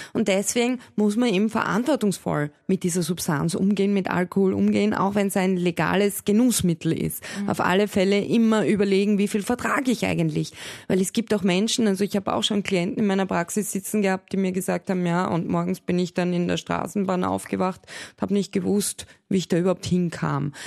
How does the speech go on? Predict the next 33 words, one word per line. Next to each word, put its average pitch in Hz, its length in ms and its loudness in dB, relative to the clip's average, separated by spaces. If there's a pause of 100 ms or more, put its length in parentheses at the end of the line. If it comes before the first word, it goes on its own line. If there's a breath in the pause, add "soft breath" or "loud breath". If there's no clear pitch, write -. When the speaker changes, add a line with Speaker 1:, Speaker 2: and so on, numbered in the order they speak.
Speaker 1:
Also 381 160 4
Speaker 2:
Ja, 359 100 6
Speaker 1:
ein 339 60 4
Speaker 2:
okay, 269 120 2
Speaker 1:
Gedächtnis, 226 600 2
Speaker 2:
das 262 80 4
Speaker 1:
ein 220 140 4
Speaker 2:
ist 220 80 4
schon 226 80 2 (300)
Speaker 1:
Erinnerungsverlust, 226 880 4
Speaker 2:
dann 160 60 0
krass. - 360 0
Speaker 1:
das - 20 -2
ist 285 300 0
dann, 254 260 2
ja, 180 160 2 (100)
das 175 180 -2
Speaker 2:
Ja. 170 100 -2
Speaker 1:
ist - 40 0
der - 220 0
allerkrasseste 247 960 -2 (340 loud breath)
Fall 185 480 2
von 185 720 0
Amnesie, 185 880 0
also - 180 -2
einfach 180 300 -4
Gedächtnisverlust, 226 1040 -2 (240 loud breath)
dass - 140 -6
man 226 120 2
so 285 360 -2
die 311 120 -2
Kontrolle 214 560 2
verliert, 202 460 0